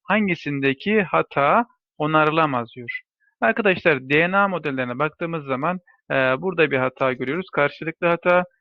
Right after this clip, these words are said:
E, buradaki hatalar, e, tek taraflı hatalar ne yapıyoruz? E, görüyoruz. Burada da ne var? Adenin, timin, guanin, sitozin. E, burada da yanlış eşleşme hatası var. Hangileri onarılamaz bu hatalardan?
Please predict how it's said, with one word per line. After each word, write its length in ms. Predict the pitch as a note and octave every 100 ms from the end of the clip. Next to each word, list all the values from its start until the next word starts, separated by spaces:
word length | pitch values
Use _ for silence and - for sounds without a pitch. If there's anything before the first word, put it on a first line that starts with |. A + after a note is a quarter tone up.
| _ D3+
E, 40 |
buradaki 560 | C#3+ D3 F#3+ E3+ D3+ D#3
hatalar, 640 | C#3 C3+ C3+ C3 F#3+ F#3
e, 160 | C#3 C3 -
tek 220 | F3 -
taraflı 520 | C#3+ B2+ - E3 B3 - _ _ -
hatalar 520 | D3+ D#3+ C#3 B2+ B2+
ne 60 | D#3+
yapıyoruz? 480 | C3+ - D#3 A3 - _ _ C#3+
E, 140 | C3+
görüyoruz. 580 | C3 D3 F3+ F#3+ G3 - _ _ _
Burada 220 | G#3 E3+
da 60 | C#3+
ne 200 | C#3+ C3
var? 220 | D#3 G#3 F#3
Adenin, 340 | D#3 D#3 C#3
timin, 240 | D3 D#3+
guanin, 320 | C#3+ C#3 C3 B2
sitozin. 540 | - C3+ C3+ E3+ G#3+
E, 240 | D3+ C#3
burada 200 | F#3+ E3
da 200 | D#3 A3+ E3+
yanlış 500 | D3 D3 F3 G3+ -
eşleşme 640 | D3+ C3 - B2 - F3 A#3 _ _ _ -
hatası 480 | C#3 C3+ A#2+ -
var. 180 | G3 B2 - - - _
Hangileri 500 | A3 C4 A#3 F3+ D3
onarılamaz 720 | C#3+ C#3 C3 A#2+ A#2+ D3+ D#3+
bu 100 | C3+
hatalardan? 680 | C3 C3 A#2+ A#2+ A#2 E3+